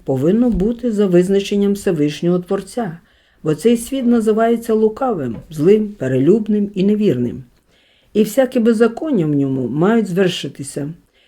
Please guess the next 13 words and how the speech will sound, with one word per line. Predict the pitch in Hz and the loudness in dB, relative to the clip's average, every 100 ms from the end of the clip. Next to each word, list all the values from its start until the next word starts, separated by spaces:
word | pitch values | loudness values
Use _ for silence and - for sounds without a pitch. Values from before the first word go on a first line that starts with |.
| _ | _
І | 190 | 0
все | 180 247 254 | 2 2 2
мусить | 247 - 214 | 0 -2 -2
бути | 196 233 233 | -2 -2 -2
записане | 196 208 208 285 - 156 135 139 - | 0 -2 -2 -8 -6 -4 -4 -6 -6
у | 175 | -4
світову | 196 214 208 208 269 | 0 2 2 2 2
історію, | 233 - 240 196 143 131 113 - _ _ _ | 0 -2 2 2 2 -2 -8 -14 _ _ _
щоб | - 214 208 - | 0 2 2 2
у | 208 | 4
майбутньому | 214 208 220 262 - 156 151 | 6 4 2 -2 -4 -6 -6
справедливому | - 175 175 180 208 196 175 175 | -2 2 4 4 4 4 4 2
світі | 170 - 214 285 - 139 | 0 -2 -2 -2 -4 -10